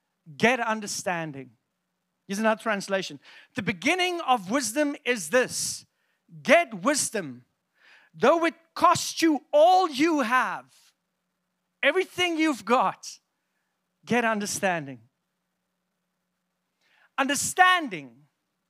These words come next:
which he said we should get. Understanding has to do with the big picture. Like a thirty thousand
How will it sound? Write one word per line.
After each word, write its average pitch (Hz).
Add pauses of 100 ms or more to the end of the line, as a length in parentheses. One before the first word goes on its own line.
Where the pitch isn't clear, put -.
(420)
which 208
he 277
said 254
we 233
should 214
get. - (720)
Understanding 349
has 277
to 285
do 262
with 247 (520)
the 196
big 233
picture. - (3000)
Like 214
a 226 (180)
thirty 349
thousand 277